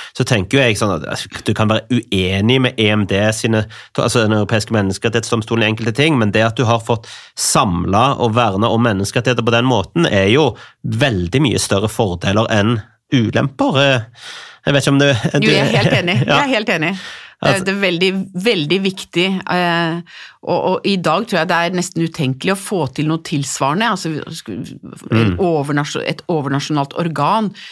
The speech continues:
Speaker 2: som skulle med bindende virkning for landene bestemme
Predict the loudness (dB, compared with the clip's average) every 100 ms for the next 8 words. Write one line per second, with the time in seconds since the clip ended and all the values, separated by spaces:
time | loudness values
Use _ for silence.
0 | -16 -6 -6 -2 -2 0 0 2 2 2
1 | 0 2 0 -2 -2 0 2 0 -4 -6
2 | -4 -2 -2 0 0 0 0 -2 -8 -20
3 | -10 -6 -4 -2 0 0 0 -2